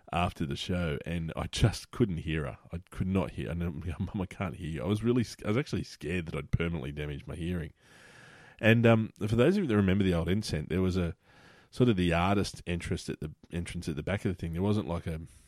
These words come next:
you know, in, in the, I guess the modern arenas, there's sort of a, a, a parking bay where the buses come in and the, the, the artists can get out without being exposed to the public. But the entertainment centre just had, like, a back door area, and, um,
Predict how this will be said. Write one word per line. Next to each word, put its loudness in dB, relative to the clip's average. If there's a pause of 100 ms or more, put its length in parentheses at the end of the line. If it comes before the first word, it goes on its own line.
(160)
you -4
know, -2
in, -2
in -4
the, -2
I -4
guess -4
the -6
modern 0
arenas, -2
there's -6
sort -4
of -6
a, -6 (920)
a, -4
a -6
parking -2 (340)
bay 0 (340)
where -4
the -8
buses -4
come -6
in -4
and -8
the, -10 (100)
the, -10
the -4
artists -6
can -6
get -4
out -2 (480)
without 0
being -4
exposed -6
to -16
the -12
public. 0
But -4
the 0
entertainment -4
centre -6
just -8
had, -4
like, -8
a -10
back -8 (100)
door -2 (800)
area, 0 (420)
and, -4
um, -2